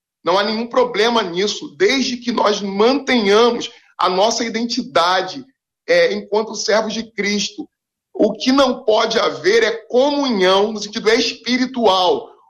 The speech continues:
Ou seja, no sentido espiritual, eu não tenho comunhão com o não cristão.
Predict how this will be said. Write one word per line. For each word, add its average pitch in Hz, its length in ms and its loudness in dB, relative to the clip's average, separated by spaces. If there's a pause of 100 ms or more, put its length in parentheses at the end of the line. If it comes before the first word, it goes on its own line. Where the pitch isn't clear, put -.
Ou 202 80 4
seja, 214 200 0
no 202 60 -8
sentido 240 240 -12
espiritual, 208 1000 -2
eu 214 120 4
não 254 220 0
tenho 254 300 -4
comunhão 214 720 0 (320)
com 220 200 2
o 220 60 -2
não 226 220 2
cristão. 190 640 0